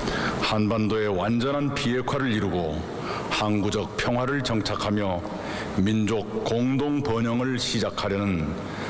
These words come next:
담대한 여정에 나섰습니다. 바로 이런 시기에 맞은 올해 개천절에 우리는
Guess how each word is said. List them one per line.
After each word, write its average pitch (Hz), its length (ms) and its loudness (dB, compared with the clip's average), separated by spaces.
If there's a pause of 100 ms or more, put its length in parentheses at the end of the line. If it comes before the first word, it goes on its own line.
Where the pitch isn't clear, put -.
(240)
담대한 101 880 2
여정에 110 400 2
나섰습니다. 98 640 0 (1500)
바로 127 260 4
이런 131 280 2
시기에 151 400 2
맞은 117 500 2
올해 104 280 2
개천절에 98 800 0 (360)
우리는 98 540 2